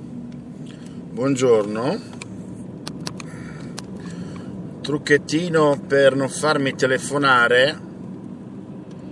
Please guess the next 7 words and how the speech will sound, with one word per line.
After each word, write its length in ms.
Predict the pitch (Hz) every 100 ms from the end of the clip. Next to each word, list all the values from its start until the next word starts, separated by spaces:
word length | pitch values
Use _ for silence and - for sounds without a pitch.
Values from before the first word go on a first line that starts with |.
| - - - - - -
e 100 | 139
mettere 400 | 131 131 - 147
il 100 | 131
non 220 | 123 147 143
disturbare, 1040 | 143 - 147 139 131 139 135 135 139 143 - - - - - - - - - - - - - - - - - - - 131
non 220 | 156 156
disturbare, 1040 | 151 147 151 135 131 139 139 139 139 139